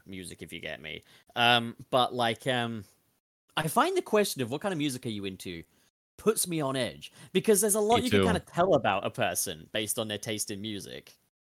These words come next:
Speaker 1: You know? I don't know, I
Speaker 2: Yeah.
Speaker 1: always worry I'm gonna get judged. But, like, um, I also like some electronic stuff as well.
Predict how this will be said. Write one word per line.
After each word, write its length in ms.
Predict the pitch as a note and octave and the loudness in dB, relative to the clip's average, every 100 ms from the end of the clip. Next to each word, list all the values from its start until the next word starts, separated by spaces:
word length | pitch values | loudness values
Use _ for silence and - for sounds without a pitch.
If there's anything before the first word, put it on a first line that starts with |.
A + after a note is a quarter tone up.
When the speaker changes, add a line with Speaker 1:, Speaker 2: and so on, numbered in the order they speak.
| _ _ - | _ _ -4
Speaker 1:
You 100 | B2 | -2
know? 260 | D#3+ E3 - _ _ _ - | -2 -4 -12 _ _ _ 2
I 120 | D#3+ | 6
don't 100 | C3+ | 8
know, 100 | C3 | 8
I 60 | B2 | 6
Speaker 2:
Yeah. 20 | |
Speaker 1:
always 180 | C3 A2+ | 2 0
worry 140 | A#2 | -2
I'm 60 | G#2+ | -2
gonna 100 | G#2 | -6
get 160 | F#2+ - | -8 -8
judged. 400 | G#2+ F#2+ F2 - _ _ _ _ | -6 -6 -8 -16 _ _ _ _
But, 180 | C3+ B2 | 0 2
like, 240 | A#2+ A#2+ B2+ | 2 -2 -2
um, 340 | A#2+ A#2 A2+ _ _ _ _ _ - | -4 -4 -10 _ _ _ _ _ 2
I 100 | A3 | 2
also 160 | B3+ | 4
like 140 | C4 - | 0 0
some 140 | G3+ | -2
electronic 460 | F#3+ E3 E3 D3 - | -2 -2 -4 -4 -2
stuff 280 | B2+ A2+ | -2 -2
as 120 | G2+ - | -6 -10
well. 260 | D2+ - | -12 -12